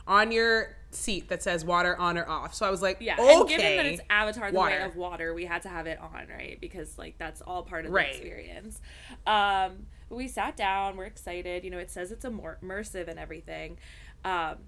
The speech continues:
Speaker 2: but let me tell you, it is not subtle, and you do not not <laughs> notice that you're doing this. Um,
Speaker 1: I mean, yeah, we get, we get introduced to it by the
Speaker 2: <laughs>
Speaker 1: previews.
Speaker 2: Yes.
Speaker 1: So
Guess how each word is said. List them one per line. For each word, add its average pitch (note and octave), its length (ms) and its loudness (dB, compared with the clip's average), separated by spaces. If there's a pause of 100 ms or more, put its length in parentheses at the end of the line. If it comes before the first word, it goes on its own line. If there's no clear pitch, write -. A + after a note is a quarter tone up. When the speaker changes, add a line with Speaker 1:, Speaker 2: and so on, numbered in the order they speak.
(140)
Speaker 2:
but G#3+ 200 -4
let B3 180 0
me C#4+ 80 -2
tell B3 220 0
you, F#3+ 180 0
it G#3 100 -2
is G3+ 160 -4
not F#3+ 300 -4
subtle, D#3+ 480 -4
and F3+ 160 -4
you E3+ 100 -10
do F3+ 160 -8
not G3 360 -2
not F3+ 260 -4
<laughs> - 80 -2
notice - 480 4
that D4+ 320 4
you're - 220 -4
doing B3+ 500 -4 (140)
this. - 260 -8 (880)
Um, F#3 500 0 (260)
Speaker 1:
I A3+ 120 4
mean, A#3 240 6
yeah, F3+ 180 4
we G3+ 120 2
get, C#4+ 300 2
we A#3+ 140 0
get D4+ 220 2
introduced A#3+ 640 0
to F#3+ 140 2
it F3 260 4
by F3 240 4
the E3+ 100 -2
Speaker 2:
<laughs> - 180 -8
Speaker 1:
previews. A3 340 4
Speaker 2:
Yes. A#3+ 680 0 (920)
Speaker 1:
So C#4 300 10